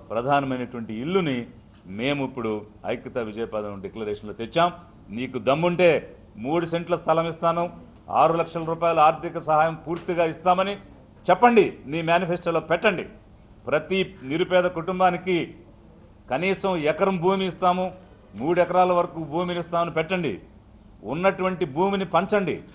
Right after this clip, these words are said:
పెత్తందారుల చేతిలో, ఆధిపత్య వర్గాల చేతిలో ఉన్నటువంటి భూమిని ప్రభుత్వ నిధులతో కొనండి. సబ్ ప్లాన్లు నిధులున్నాయి. బీసీ కోసం ఒక సబ్ ప్లాన్ చట్టం అంటున్నాం, మైనారిటీలకు ఒక సబ్ ప్లాన్ చట్టం అంటున్నాం.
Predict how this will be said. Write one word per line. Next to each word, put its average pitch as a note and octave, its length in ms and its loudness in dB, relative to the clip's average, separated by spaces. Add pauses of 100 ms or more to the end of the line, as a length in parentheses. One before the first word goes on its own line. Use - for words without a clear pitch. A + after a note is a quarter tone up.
(560)
పెత్తందారుల F3 560 6
చేతిలో, D#3 480 2
ఆధిపత్య D#3+ 500 4
వర్గాల D3 360 0
చేతిలో C#3 460 -2
ఉన్నటువంటి B2+ 480 -4
భూమిని D#3 640 0 (840)
ప్రభుత్వ F3 440 2
నిధులతో F3+ 400 0
కొనండి. F3+ 500 2 (260)
సబ్ - 300 -4
ప్లాన్లు D#3+ 300 2
నిధులున్నాయి. D3 580 0 (360)
బీసీ D#3+ 340 -6
కోసం D#3 320 -4
ఒక D3 140 -4
సబ్ D3 240 -4
ప్లాన్ D#3+ 280 -2
చట్టం D#3+ 180 -4
అంటున్నాం, D3+ 380 -4 (360)
మైనారిటీలకు D#3 580 0
ఒక D3 80 -4
సబ్ D3+ 240 -4
ప్లాన్ E3 180 -4 (100)
చట్టం E3 180 -4
అంటున్నాం. D#3+ 380 -4